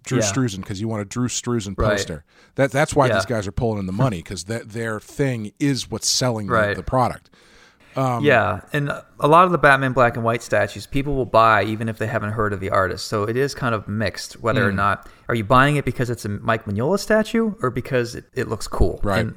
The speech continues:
Speaker 2: both in that case, 'cause that is a great statue.
Speaker 1: What I was gonna, I was gonna ask you, <clears throat> uh, maybe this could be the last thing we talk about on this, just 'cause
Speaker 2: Oh,
Speaker 1: we've been
Speaker 2: yeah,
Speaker 1: talking
Speaker 2: sorry,
Speaker 1: about it
Speaker 2: it's
Speaker 1: for a
Speaker 2: getting
Speaker 1: while.
Speaker 2: long. <laughs>
Speaker 1: Um, did you, were you consulted at all over the, uh,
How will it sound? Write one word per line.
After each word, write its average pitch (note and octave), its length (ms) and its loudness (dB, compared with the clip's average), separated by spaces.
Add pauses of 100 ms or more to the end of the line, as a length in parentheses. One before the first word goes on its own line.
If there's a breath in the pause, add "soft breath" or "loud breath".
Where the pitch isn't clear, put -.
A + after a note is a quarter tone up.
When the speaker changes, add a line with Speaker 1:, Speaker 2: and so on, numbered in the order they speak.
(120)
Speaker 2:
both F#2 280 6
in F#2 80 -4
that F2+ 140 -2
case, F#2 220 -4
'cause A2 120 -8
that A2+ 160 2
is G2 100 -6
a G2 40 -8
great F#2 200 -8
statue. G2+ 460 -6
Speaker 1:
What C#3+ 100 4
I D3 40 8
was F#3+ 180 8
gonna, D3+ 160 2
I B2 80 0
was D#3+ 160 2
gonna C3+ 140 -2
ask C#3 340 2
you, G2 160 -8 (580)
<clears throat> D3+ 560 -8
uh, G2+ 340 0
maybe A2+ 220 -4
this C3 120 0
could C#3 120 -4
be A#2+ 60 -4
the G#2+ 100 -8
last A2 300 -6
thing G2+ 80 -8
we G2 80 -6
talk A2 220 -2
about F2+ 200 -4
on E2+ 100 -8
this, E2 160 -10
just - 240 -6
'cause D#3 160 2
Speaker 2:
Oh, A2+ 40 -2
Speaker 1:
we've A2+ 80 -4
been A#2+ 80 -2
Speaker 2:
yeah, B2+ 80 4
Speaker 1:
talking D3 120 8
Speaker 2:
sorry, A#2+ 160 4
Speaker 1:
about - 20 4
it - 20 2
Speaker 2:
it's A#2 80 0
Speaker 1:
for B2+ 80 2
a - 20 4
Speaker 2:
getting A#2+ 60 4
Speaker 1:
while. A#2 640 0
Speaker 2:
long. - 0 -
<laughs> D#3 180 6
Speaker 1:
Um, B2+ 240 -2 (640 soft breath)
did C#3 220 2
you, G3 300 4 (160)
were C#3 240 4
you E3+ 500 0
consulted D3 720 2
at C#3 100 2
all C#3 540 8 (140)
over B2 340 0
the, A2+ 400 0
uh, G#2 540 -2